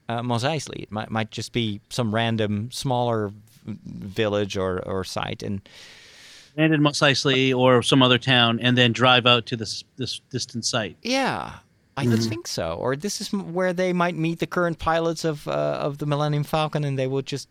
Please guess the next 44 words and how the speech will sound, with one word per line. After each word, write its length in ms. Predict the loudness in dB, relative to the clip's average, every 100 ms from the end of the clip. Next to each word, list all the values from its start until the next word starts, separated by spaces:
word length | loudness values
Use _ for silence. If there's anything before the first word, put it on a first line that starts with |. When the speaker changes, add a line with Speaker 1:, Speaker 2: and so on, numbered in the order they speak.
| -6
Speaker 1:
bring 240 | -2 0
them 160 | 0 -2
to, 240 | -6 -8
I 100 | -6
don't 120 | -8 -8
know. 240 | -8 -10 -12 -10
There, 160 | -10
there's 200 | -6 -4
gotta 180 | -2 0
be 100 | 0
some 280 | 0 -2 -2
journey 640 | -6 -2 0 2 0 -2 -6 _ _ _
taking 300 | -4 -2 -2
place 240 | -2 -2
on 80 | -4
Tatooine. 480 | -4 -6 -4 -4 -4
You 60 |
have 100 | -4
to 80 | -4
go 120 | -6
from 200 | -4 -2
one 180 | 0 0
place 240 | -2 -4 -4
to 120 | -4
another. 300 | -2 0 -2
There's 160 | -2 -2
a 40 |
lot 200 | 2 4
of 120 | 4 0 -16 -20 -10
traveling 640 | -4 0 0 0 0 0
in 220 | 0 -2 -6 -18 -10
every 200 | -4 -2
time 200 | 0 0
we 120 | 2
go 160 | 0 0
to 100 | -4
Tatooine, 540 | -4 -4 -2 -4 -4
and 100 | -6
so 320 | -6 -6 -6 -12 _ _
thinking 320 | -12 -8 -6
if 120 | -6
this 220 | -6 -6 -8
is, 80 | -12 -18 -6
uh, 100 | -6